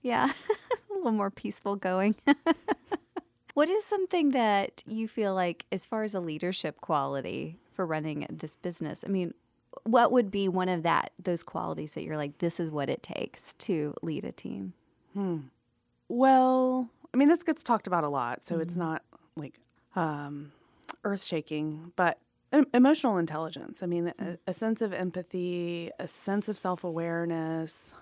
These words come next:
Speaker 2: um, really understanding who you are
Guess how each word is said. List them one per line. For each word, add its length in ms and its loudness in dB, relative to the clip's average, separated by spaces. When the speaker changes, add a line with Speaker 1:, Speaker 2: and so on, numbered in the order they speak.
Speaker 2:
um, 480 -6
really 340 0
understanding 1200 -4
who 440 -4
you 300 -2
are 580 -2